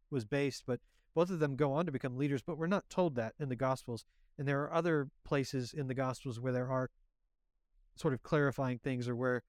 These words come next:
the writer will allude to something that's sort of a present day setting that the people that, that at the time he's writing would know, but that wouldn't have been that at the time that Jesus was there.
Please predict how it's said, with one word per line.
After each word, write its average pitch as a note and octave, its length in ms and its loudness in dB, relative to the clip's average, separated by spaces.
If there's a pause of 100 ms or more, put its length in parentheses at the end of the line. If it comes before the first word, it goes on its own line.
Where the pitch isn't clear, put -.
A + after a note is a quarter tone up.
(640)
the C3 120 -2
writer C3+ 320 2
will C3 260 2
allude B2 460 0
to C#3 100 -6
something B2+ 400 -2
that's B2 300 -6 (160)
sort D3 240 -2
of A#2 60 -2
a A2+ 60 -4
present D3 440 -2
day C3+ 380 2 (440)
setting C3+ 560 -2 (1400)
that C#3 220 2
the C3 80 0
people C#3+ 320 0
that, B2+ 240 0 (360)
that C3 220 0 (320)
at C3 120 0
the C3 80 -4
time C#3+ 220 0
he's B2 160 -2
writing C3 260 2
would A#2 160 -4
know, C3 300 2 (520)
but B2+ 240 2
that B2 180 2
wouldn't B2 220 0
have A2+ 100 -2
been B2 220 -2
that B2 440 -2
at C3 140 -4
the B2+ 80 -2
time B2 280 -2
that A#2 100 -8
Jesus A#2+ 340 -4
was A2+ 160 -6
there. C3 300 0